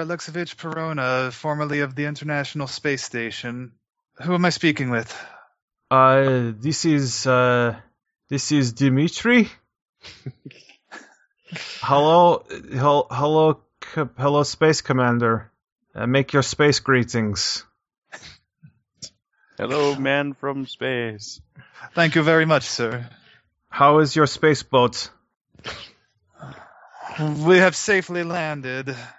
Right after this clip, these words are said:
Speaker 1: We have an injured crew member. Uh, where are you located?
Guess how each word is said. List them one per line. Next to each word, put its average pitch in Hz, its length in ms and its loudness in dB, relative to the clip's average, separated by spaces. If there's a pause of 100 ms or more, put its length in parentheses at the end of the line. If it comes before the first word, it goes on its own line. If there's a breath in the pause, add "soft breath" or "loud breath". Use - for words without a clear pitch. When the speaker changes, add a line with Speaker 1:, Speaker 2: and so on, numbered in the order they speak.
(680 loud breath)
Speaker 1:
We 156 140 -2
have 165 100 2
an 175 100 -4
injured 170 320 -4
crew 185 260 -4
member. 135 680 -4 (880 loud breath)
Uh, 160 160 -4
where 190 400 2
are 185 220 2
you 165 240 -4
located? 131 760 -4